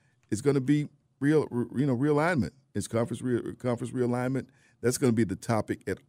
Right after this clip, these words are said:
all of the other media days of all the conferences. They, all the coaches are gonna have to talk about it. You know,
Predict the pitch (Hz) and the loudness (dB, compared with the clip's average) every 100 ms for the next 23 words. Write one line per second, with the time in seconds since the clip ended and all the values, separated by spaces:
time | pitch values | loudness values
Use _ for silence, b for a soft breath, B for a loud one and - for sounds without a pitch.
0 | - 117 120 98 95 95 - _ _ _ | 0 4 4 4 2 -2 -8 _ _ _
1 | - 107 104 117 113 127 139 196 180 101 | -4 -2 2 4 4 2 0 0 2 2
2 | 92 87 101 120 143 160 98 - - - | 2 0 0 0 0 -2 -4 -6 -14 -10
3 | - 113 - 107 123 131 165 156 98 98 | -6 -6 -4 -2 -2 -2 -4 -4 -2 0
4 | 104 110 139 123 117 - B B 175 190 | -2 -2 -2 2 0 0 B B 4 6